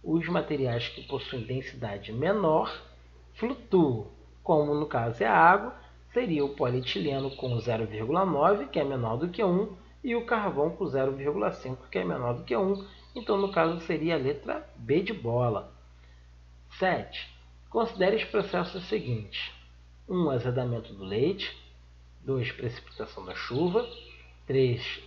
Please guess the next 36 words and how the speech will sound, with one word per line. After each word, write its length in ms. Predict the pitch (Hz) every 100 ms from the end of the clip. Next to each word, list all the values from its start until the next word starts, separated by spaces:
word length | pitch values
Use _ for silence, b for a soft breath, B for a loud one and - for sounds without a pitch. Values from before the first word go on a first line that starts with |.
| -
adição 480 | 143 131 127 135 143
de 140 | 120
álcool 260 | 117 120 120
à 40 |
gasolina. 680 | 104 104 104 107 160 214 247 - - - - -
Quatro, 400 | 156 135 117 120
apodrecimento 720 | 117 123 120 - 127 117 -
de 60 | 107
uma 180 | 98
fruta. 400 | - 165 208 220 - -
E 80 | 214
cinco, 320 | - 165 165
enferruja-, 480 | 165 151 - 151 165 - -
enferrujamento 1080 | 165 196 175 - 165 143 151 151 131 139 139
de 140 | 123
um 80 | 160
prego. 400 | 180 - 98 - - - - B B B B B B
Os 140 | 175
processos 580 | - 190 175 190 202 -
que 140 | - 170
exemplificam 680 | 160 165 165 - 123 123 120
somente 500 | - 160 123 120 -
fenômenos 480 | 147 127 131 143
químicos 480 | - 175 202 - 262
são 320 | - - - - B B B B
o 120 | -
azedamento 580 | 151 120 127 123 107 -
do 100 | 120
leite, 480 | 160 170 294 - - -
pois 160 | 135 120
nós 180 | 123 117
vamos 260 | 117 110 113
deixar 520 | 80 - - 107 120
de 140 | -
ter 120 | -
leite, 460 | 110 113 170 - -